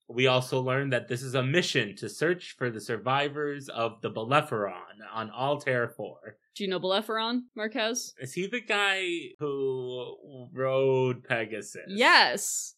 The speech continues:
Speaker 2: He's the Greek hero who rode Pegasus and then was like, "I deserve to be a god." And then
Speaker 1: Oh.
Speaker 2: he went, he flew up, and Zeus was like,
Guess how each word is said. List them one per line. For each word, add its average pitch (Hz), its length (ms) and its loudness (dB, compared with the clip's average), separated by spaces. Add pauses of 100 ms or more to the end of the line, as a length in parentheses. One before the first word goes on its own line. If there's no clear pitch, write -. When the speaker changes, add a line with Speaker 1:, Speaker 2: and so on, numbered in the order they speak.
(120)
Speaker 2:
He's 220 260 -2
the 220 140 -4
Greek 247 380 0
hero 214 720 2
who 214 160 -2
rode 233 240 4
Pegasus 202 500 0
and 226 100 -6
then 247 100 2
was 277 140 -2
like, 262 260 4 (420)
"I 392 300 10 (180)
deserve 269 380 6
to 294 120 4
be 214 220 6
a 202 60 10
god." 170 560 6
And 180 400 8
then 233 160 8
Speaker 1:
Oh. 233 80 4
Speaker 2:
he 294 560 6 (120)
went, 226 460 4 (320)
he 247 140 0
flew 311 500 0
up, 277 380 6 (460)
and 240 160 6
Zeus 285 300 4
was 277 160 -2
like, 240 360 4